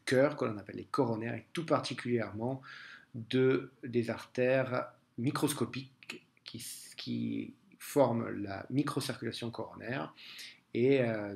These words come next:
nous allons donc nous attacher à voir les effets de la pollution sur ces petites artères par une, euh, nouvelle technique que nous avons mis en place en imagerie.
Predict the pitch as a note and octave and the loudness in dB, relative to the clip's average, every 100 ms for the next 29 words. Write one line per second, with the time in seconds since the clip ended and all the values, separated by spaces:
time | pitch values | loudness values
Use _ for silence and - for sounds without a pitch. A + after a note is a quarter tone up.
0 | F#2+ G#2 G#2+ G#2+ G#2 G#2+ G#2+ G#2 G#2 - | -10 -10 -8 -8 -10 -10 -8 -6 -4 -2
1 | B2 A2 G#2+ A#2+ C3+ C3 G#2+ G#2 G#2+ - | 0 0 2 2 2 0 -4 -6 -8 -4
2 | B2+ C3 A#2+ G#2+ - C3 A#2 - B2+ C#3 | 0 0 0 -2 -2 -4 -4 -4 0 0
3 | C#3+ C#3+ D#3 D3 B2+ A#2 A#2 A#2 A2 A2+ | 0 -2 -4 -2 -4 -4 -6 -6 -6 -8
4 | - A2+ B2 C3+ C3+ - A#2+ A2+ A2 G#2 | -6 -2 0 0 -4 -2 -2 0 -4 -6
5 | G2 G2 G2 G#2 G#2+ C3 C#3+ C3+ C3+ - | -8 -10 -10 -12 -2 4 4 4 0 0
6 | C#3 C#3 A2+ G#2 G2+ G2+ G#2+ G2+ F#2+ - | -2 -2 -4 -6 -10 -10 -10 -10 -12 -8
7 | G#2+ A#2 - A#2+ - - - - - - | -8 -8 -10 -12 -16 -18 -12 -10 -10 -4
8 | - B2+ C3 A#2+ A2 G#2 | 0 2 4 2 0 -6